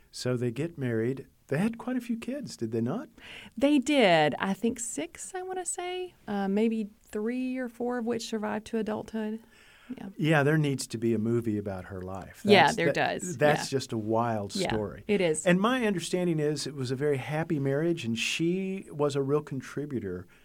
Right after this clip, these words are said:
Speaker 1: to the home and to his well-being.
Speaker 2: Right, she was. And, you know, I think that probably if you know much about Martin Luther, he wasn't always the easiest person to deal with, right? He was pretty set in his, I think already set in his ways, right? He's, plus he's forty-two when they get married.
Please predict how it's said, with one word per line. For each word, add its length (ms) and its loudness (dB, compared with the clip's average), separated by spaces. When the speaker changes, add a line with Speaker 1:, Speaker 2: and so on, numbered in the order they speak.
Speaker 1:
to 140 2
the 120 0
home 340 4
and 140 0
to 140 -2
his 220 -2
well-being. 580 0
Speaker 2:
Right, 280 4
she 120 0
was. 360 2
And, 120 6
you 80 10
know, 220 6
I 40 -2
think 180 -2
that 360 0
probably 260 2
if 60 0
you 80 6
know 160 6
much 260 4
about 220 4
Martin 260 0
Luther, 260 2
he 120 0
wasn't 360 0
always 420 4
the 80 -2
easiest 380 -2
person 380 -4
to 60 -4
deal 280 -2
with, 260 -10
right? 240 2
He 80 -2
was 100 -2
pretty 280 2
set 220 4
in 60 0
his, 160 2
I 120 4
think 180 4
already 320 8
set 240 4
in 80 2
his 160 2
ways, 420 2
right? 220 4
He's, 220 -8
plus 280 -4
he's 120 -6
forty-two 580 -4
when 140 0
they 100 0
get 160 -4
married. 400 -2